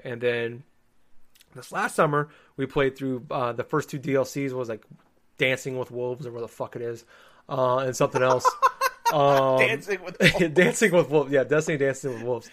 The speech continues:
Speaker 2: Yeah, Kevin Costner just appeared out of nowhere inside
Speaker 1: <laughs> Yeah.
Speaker 2: Destiny. It was really weird.
Speaker 1: Yeah, he's the, he's actually the fourth Guardian class you can be. So, uh,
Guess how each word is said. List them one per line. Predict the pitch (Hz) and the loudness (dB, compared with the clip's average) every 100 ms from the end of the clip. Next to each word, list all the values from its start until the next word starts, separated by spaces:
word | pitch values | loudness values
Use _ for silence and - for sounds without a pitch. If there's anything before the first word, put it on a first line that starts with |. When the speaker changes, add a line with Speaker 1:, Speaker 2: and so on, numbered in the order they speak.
| - - | -16 -2
Speaker 2:
Yeah, | 330 | 0
Kevin | - 247 247 226 | 0 -2 -4 -8
Costner | 254 233 - 196 | -4 -4 -4 -10
just | 185 | -12
appeared | 185 208 196 | -8 -4 -2
out | 175 | -2
of | |
nowhere | 175 196 175 151 147 | -2 -2 -2 -2 -4
inside | 147 190 | -2 0
Speaker 1:
<laughs> | 170 | 4
Yeah. | |
Speaker 2:
Destiny. | 139 - 151 | 4 2 -8
It | |
was | 180 202 | -8 -6
really | 196 165 | -6 -6
weird. | 175 156 107 - _ | -4 -4 -4 -10 _
Speaker 1:
Yeah, | 190 170 | 8 8
he's | 180 190 | 8 2
the, | 180 | 2
he's | 160 190 | 4 6
actually | 190 165 | 4 2
the | 143 | -2
fourth | 175 139 | -2 0
Guardian | 151 143 131 123 135 165 | 2 2 0 -6 -12 -8
class | 143 127 - | 0 0 2
you | 131 | 0
can | 131 | 2
be. | 127 - - _ - _ - - 160 - - - - _ _ - - - - - _ - | -2 -4 -20 _ -20 _ -20 -18 -20 -20 -20 -20 -20 _ _ -20 -20 -20 -20 -20 _ -2
So, | - 165 147 | 8 8 10
uh, | 139 127 | 8 6